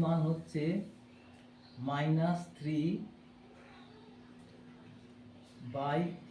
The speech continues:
x। তাহলে আমাদের এইটাই সম্পর্ক, এক্স ওয়াই এর মধ্যে এইটাই সম্পর্ক। এটাকে একটু সাজিয়ে লেখা যেতে পারে যে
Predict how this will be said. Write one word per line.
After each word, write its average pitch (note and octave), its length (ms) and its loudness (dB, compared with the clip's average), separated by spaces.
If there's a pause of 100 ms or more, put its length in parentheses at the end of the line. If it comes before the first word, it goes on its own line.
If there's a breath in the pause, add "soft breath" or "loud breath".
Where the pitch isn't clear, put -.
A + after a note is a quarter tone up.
(200)
x। - 40 -8 (1800)
তাহলে E3 280 2
আমাদের E3 400 4 (1600)
এইটাই G#3 320 10
সম্পর্ক, D#3+ 320 4 (260)
এক্স E3+ 200 4
ওয়াই G#3 140 10
এর G3 140 8
মধ্যে F#3+ 260 2 (220)
এইটাই G3 340 6 (720)
সম্পর্ক। D#3+ 380 4 (180)
এটাকে E3+ 340 2
একটু - 160 -2 (240)
সাজিয়ে E3 380 6
লেখা E3+ 240 4
যেতে F#3 220 4
পারে D#3 200 2 (1500)
যে C#3+ 140 -2